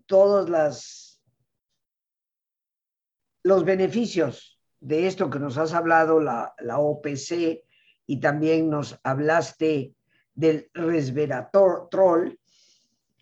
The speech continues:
o la cantidad de uvas que tendríamos que comer, que comer es bárbara.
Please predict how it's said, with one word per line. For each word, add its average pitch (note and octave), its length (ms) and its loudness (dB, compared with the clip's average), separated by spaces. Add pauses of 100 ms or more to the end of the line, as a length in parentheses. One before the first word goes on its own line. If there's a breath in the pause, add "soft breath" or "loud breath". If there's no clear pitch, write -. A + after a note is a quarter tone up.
(520)
o G3 120 4
la F3+ 160 2
cantidad E3 480 0
de F#3+ 120 6
uvas G3 240 4
que E3+ 100 -4
tendríamos D#3+ 460 -4
que D#3+ 160 -6
comer, D3+ 480 -6 (120)
que C3 140 -14
comer D#3 300 -4
es C3+ 140 -8
bárbara. E3 580 0